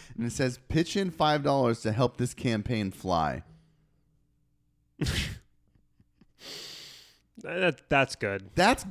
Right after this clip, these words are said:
Speaker 1: good, dude.
Speaker 2: Yeah, that's good. Um, but as someone who is a constant recipient of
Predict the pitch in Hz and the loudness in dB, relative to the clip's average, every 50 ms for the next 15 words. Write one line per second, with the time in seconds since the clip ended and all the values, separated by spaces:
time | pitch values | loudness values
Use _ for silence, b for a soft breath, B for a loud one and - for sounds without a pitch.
0 | - - 147 160 175 214 240 254 233 196 147 120 120 120 110 110 107 107 107 104 | 0 6 8 12 12 12 12 12 12 10 8 6 2 2 2 4 4 4 4 4
1 | 104 104 - b b b b b - 143 165 190 - - - 147 139 139 143 139 | 2 2 0 b b b b b 2 2 2 2 2 0 2 4 6 6 6 4
2 | 131 - - 117 131 135 135 131 131 127 127 - - - 123 127 160 165 160 151 | 4 0 -4 0 4 6 6 6 6 4 2 -2 -6 -10 -2 2 4 6 6 4
3 | - - _ _ _ _ _ _ _ - - 151 151 - - 202 196 190 190 170 | 2 -2 _ _ _ _ _ _ _ -2 2 2 2 4 4 2 2 4 4 2
4 | 151 160 160 151 139 127 123 113 - - - 147 127 139 - - - 110 110 113 | 2 2 2 2 4 4 2 0 0 -2 0 2 2 2 2 0 -2 0 0 0
5 | - - 135 120 - - 127 127 127 131 131 - _ - - 120 120 120 123 117 | 0 0 -4 -4 0 0 2 2 2 2 0 -4 _ -4 0 2 4 4 2 0
6 | 120 | -2